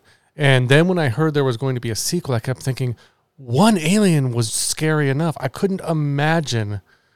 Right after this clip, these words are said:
there being a sequel with multiple of them, and I was so excited for Ripley to come back. So I just remember that euphoria of just being able to go from that to seeing,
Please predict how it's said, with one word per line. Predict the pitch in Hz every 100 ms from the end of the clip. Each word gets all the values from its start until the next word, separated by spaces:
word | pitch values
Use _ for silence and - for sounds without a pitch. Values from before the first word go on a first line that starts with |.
| _
there | - 139
being | 127
a | 120
sequel | - 185 147
with | 123 120
multiple | 117 120 127 151 170 - - 120
of | 110
them, | 117 113
and | 117
I |
was | 113 -
so | - 165
excited | 156 - 143 135
for | 123
Ripley | 113 131 - 113
to | 101
come | - 135
back. | 143 76 78 - - - _
So | - - 135 117 113 107 - _ _ -
I | 156
just | 156 -
remember | 135 135 135 127
that | 117 113 -
euphoria | 120 - 139 127 113
of | - 117 104
just | - 123 -
being | 127
able | 120 107
to | 113
go | 113 117
from | 107 - 160 160 170
that | 117 104 107 _ _ _
to | -
seeing, | 98 - 147 120 117 123